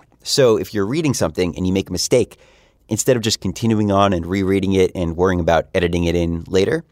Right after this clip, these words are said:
what you would do is actually stop. You would go back, uh, five seconds, ten seconds, whatever, and the engineer would actually play for you in your headphones your read that you just recorded. And what you would do as a talent is begin to read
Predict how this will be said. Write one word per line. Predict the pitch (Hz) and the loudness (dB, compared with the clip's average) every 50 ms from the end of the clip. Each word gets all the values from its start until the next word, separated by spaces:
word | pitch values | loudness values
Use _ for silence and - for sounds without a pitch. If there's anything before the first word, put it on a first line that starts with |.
| _ _ _ _ _ _ | _ _ _ _ _ _
what | - - - 131 | -6 -4 -2 0
you | 127 | 0
would | 117 | 2
do | 120 165 180 143 | 2 4 4 4
is | 113 117 | 4 2
actually | 101 - - 131 | 0 0 -2 -4
stop. | 131 - - 95 76 - - _ - _ _ _ _ _ - | -4 -2 0 0 0 0 -2 _ -12 _ _ _ _ _ -6
You | 104 101 | -4 -2
would | 98 95 | 0 2
go | 90 117 120 | 4 4 4
back, | 113 101 98 95 107 113 - - - - | 4 4 4 4 2 0 -4 -10 -6 -2
uh, | 101 95 87 85 87 | 0 2 2 2 2
five | - - 101 98 92 | 2 2 2 0 2
seconds, | - 98 92 - 98 87 - | 0 -2 -2 -2 -4 -6 -4
ten | - 101 90 87 | -4 -4 -4 -2
seconds, | - 92 82 - 95 87 87 | 0 -2 -2 -2 -2 -4 -4
whatever, | 82 85 85 82 80 87 107 110 - _ _ _ _ _ | -2 0 0 2 2 0 0 -2 -6 _ _ _ _ _
and | - 120 120 | 0 0 0
the | 113 - | 2 2
engineer | 127 131 120 110 110 123 127 120 104 | 2 2 2 2 0 2 2 4 2
would | 95 - - | 2 2 0
actually | 107 110 - - - 98 90 | -2 -4 -4 -4 -4 -4 -4
play | - - - - 143 151 | -4 -6 -4 -2 -2 -2
for | 143 - 104 | -2 -2 -2
you | 98 95 92 87 - | 0 0 0 0 0
in | - 101 98 | -2 -2 0
your | 90 87 | 0 0
headphones | 101 135 147 127 - - 92 85 82 87 - - - _ _ _ _ _ | 0 -2 -2 -2 -2 -2 -2 -2 -2 -4 -8 -10 -14 _ _ _ _ _
your | 113 110 95 110 117 110 | -6 -2 2 2 4 4
read | 104 120 147 151 107 87 | 2 0 -2 -4 -4 -4
that | 87 92 - - | -4 -6 -6 -4
you | 98 | -4
just | 98 - - | -4 -4 -4
recorded. | 95 - - - - - - - - _ _ _ _ _ - | -4 -4 -2 -2 -2 -4 -8 -10 -16 _ _ _ _ _ -2
And | 107 95 | 0 0
what | 95 98 | 0 0
you | 107 147 208 | 0 2 2
would | 220 170 104 | 2 2 2
do | 95 92 85 80 | 2 2 2 2
as | - 95 85 | 2 0 -2
a | 82 | -2
talent | - 135 139 123 104 87 87 - | -2 -2 0 0 0 -2 -2 -4
is | - 92 85 | -6 -6 -6
begin | 80 - 101 95 110 104 101 | -6 -6 -4 -2 -2 -2 -2
to | - - 98 | -2 -2 -4
read | 87 87 98 113 113 113 - | -4 -2 -2 -2 -2 -2 -2